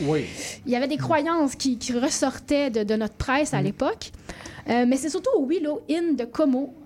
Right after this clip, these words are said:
Speaker 2: euh, où il est question le, des plus gr-, importantes, euh, apparitions paranormales. Il paraît que ça continue même en deux mille dix, selon, euh, les propriétaires. Euh, il y a aussi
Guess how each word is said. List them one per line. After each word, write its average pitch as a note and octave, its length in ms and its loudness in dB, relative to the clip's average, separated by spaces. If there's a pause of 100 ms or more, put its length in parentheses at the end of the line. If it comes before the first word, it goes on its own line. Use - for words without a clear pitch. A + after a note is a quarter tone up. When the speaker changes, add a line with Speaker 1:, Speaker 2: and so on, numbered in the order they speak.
Speaker 2:
euh, G#3 380 4
où A3+ 120 0
il A#3+ 120 2
est B3+ 40 -2
question D4+ 560 -2 (120)
le, G#3+ 240 2
des G3+ 600 -4
plus B3 120 -6
gr-, G#3+ 220 -6 (240)
importantes, C#4+ 640 0
euh, G#3+ 340 0
apparitions A3+ 380 -2
paranormales. G#3+ 720 -2
Il G#3 80 -2
paraît B3 160 0
que - 60 -2
ça B3+ 100 -2
continue A#3+ 480 2
même A#3 180 0
en A3 100 0
deux G#3+ 140 2
mille G#3 800 0
dix, G#3+ 560 -2
selon, G#3 440 0
euh, F#3+ 60 0
les G3+ 80 0
propriétaires. A3 640 -2 (880)
Euh, A3+ 380 2 (640)
il A#3+ 60 0
y D4+ 60 6
a E4 100 4
aussi D#4+ 440 -4